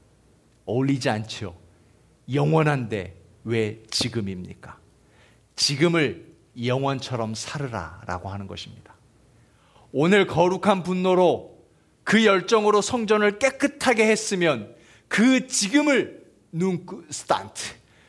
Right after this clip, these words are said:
지금부터 영원히 하나님 앞에 서는 순간까지 지킬 수 있는 사람이 되어야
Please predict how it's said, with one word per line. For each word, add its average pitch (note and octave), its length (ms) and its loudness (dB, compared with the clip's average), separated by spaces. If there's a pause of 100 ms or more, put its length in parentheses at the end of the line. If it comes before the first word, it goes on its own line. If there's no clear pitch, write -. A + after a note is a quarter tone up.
(160)
지금부터 C3+ 800 -2
영원히 G3+ 760 2 (160)
하나님 B3 380 2
앞에 A3 240 4
서는 C4 300 -2
순간까지 A#3+ 1000 0 (200)
지킬 - 340 -4
수 C#3+ 280 -8
있는 D#3 320 -2
사람이 A#2+ 500 -8
되어야 B2 600 0